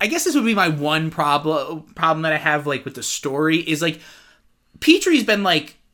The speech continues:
"Yo, that's Santa," like, this whole movie. Like, he's been like, "Santa's evil. He's coming to get us. That guy's Santa now. I know it." And they,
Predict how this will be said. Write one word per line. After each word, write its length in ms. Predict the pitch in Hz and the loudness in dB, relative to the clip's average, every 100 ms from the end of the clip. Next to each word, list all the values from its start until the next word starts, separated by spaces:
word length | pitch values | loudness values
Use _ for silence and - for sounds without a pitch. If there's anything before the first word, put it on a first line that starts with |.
| _ | _
"Yo, 220 | 180 143 | -2 -2
that's 280 | 123 208 - | 0 0 2
Santa," 340 | 208 165 127 | 0 0 -2
like, 100 | 120 135 | -6 -6
this 120 | 143 | -4
whole 160 | 160 | -4
movie. 180 | 156 120 | -4 -6
Like, 140 | 117 120 | -8 -10
he's 220 | - 160 | -10 -6
been 160 | 175 165 | -6 -4
like, 140 | 139 | -2
"Santa's 380 | - 240 247 220 | 0 2 0 0
evil. 300 | 226 208 196 | 0 0 0
He's 140 | 185 | -2
coming 220 | - 202 | -4 -4
to 60 | 196 | -2
get 200 | 180 180 | 0 2
us. 300 | 180 175 - | 4 2 0
That 220 | 160 170 | 0 0
guy's 220 | 185 175 170 | 0 -4 -2
Santa 340 | 175 170 165 | 0 0 0
now. 320 | 160 156 151 | 0 0 0
I 100 | 151 | -2
know 220 | 143 156 | 0 2
it." 100 | 151 156 | 2 0
And 160 | 156 | -4
they, 160 | 165 | -6